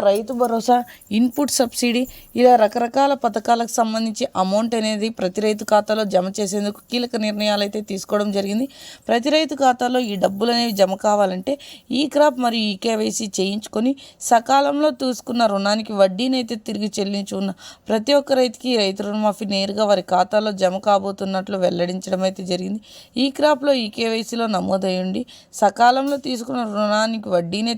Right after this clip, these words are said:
తిరిగి చెల్లించడంతో పాటు ప్రతి ఒక్కరూ ఆన్లైన్లో అప్లై చేసుకొని ఈ క్రాప్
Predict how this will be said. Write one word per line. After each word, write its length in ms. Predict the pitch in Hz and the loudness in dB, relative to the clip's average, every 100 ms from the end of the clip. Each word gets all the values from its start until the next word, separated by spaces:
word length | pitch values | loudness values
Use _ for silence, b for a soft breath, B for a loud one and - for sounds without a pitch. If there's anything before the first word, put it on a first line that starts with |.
| 220 | -6
తిరిగి 240 | 196 202 190 | -4 -4 -2
చెల్లించడంతో 880 | 185 180 190 202 190 196 202 196 196 196 | -4 -4 -6 -4 -4 -4 -4 -2 -4 2
పాటు 280 | 175 185 247 B B B | 0 0 -6 B B B
ప్రతి 240 | - 226 294 | -4 -2 -2
ఒక్కరూ 220 | 294 294 277 220 202 | -2 0 2 4 4
ఆన్లైన్లో 440 | 220 233 233 240 214 | 0 -4 -2 0 0
అప్లై 280 | - - 220 214 | 0 -4 -6 -4
చేసుకొని 380 | 202 - 208 208 | -8 -6 -4 -4
ఈ 20 | 196 | -2
క్రాప్ 200 | 220 214 | -2 0